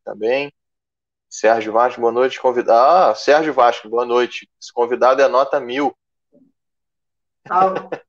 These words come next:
Speaker 2: o Sérgio, amigo de infância.
Speaker 1: Amigo de infância? Tem aqui também o André Severiano,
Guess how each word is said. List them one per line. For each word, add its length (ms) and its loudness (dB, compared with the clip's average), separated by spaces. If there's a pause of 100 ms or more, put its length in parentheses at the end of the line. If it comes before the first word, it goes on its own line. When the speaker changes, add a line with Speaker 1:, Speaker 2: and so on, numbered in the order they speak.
(600)
Speaker 2:
o 60 -14
Sérgio, 500 0 (600)
amigo 280 -2
de 140 -2
infância. 720 -4 (1400)
Speaker 1:
Amigo 320 -4
de 100 -8
infância? 520 0 (4000)
Tem 260 -4
aqui 300 -10
também 340 -4
o 80 0
André 340 0
Severiano, 1080 -4